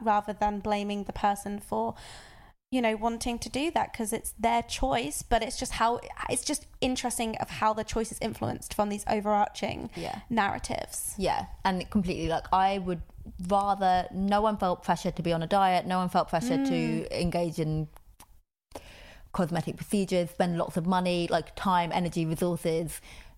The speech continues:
Speaker 2: on those things. But th-, the critique is, is much broader than on that individual decision, unless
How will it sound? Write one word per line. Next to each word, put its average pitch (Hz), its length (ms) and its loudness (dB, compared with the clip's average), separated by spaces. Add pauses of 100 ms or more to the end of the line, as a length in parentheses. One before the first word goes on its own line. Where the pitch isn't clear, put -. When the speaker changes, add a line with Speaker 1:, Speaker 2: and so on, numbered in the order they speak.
(300)
Speaker 2:
on 185 220 4
those 175 220 -2
things. 208 460 0 (1000)
But - 140 4
th-, 175 180 -8 (180)
the 180 160 0
critique 202 480 0
is, 190 120 0 (180)
is 160 180 0
much 175 300 0
broader 165 300 2
than 156 180 0
on 160 220 -2
that - 140 -6
individual - 420 -4
decision, 185 460 -4
unless 170 340 0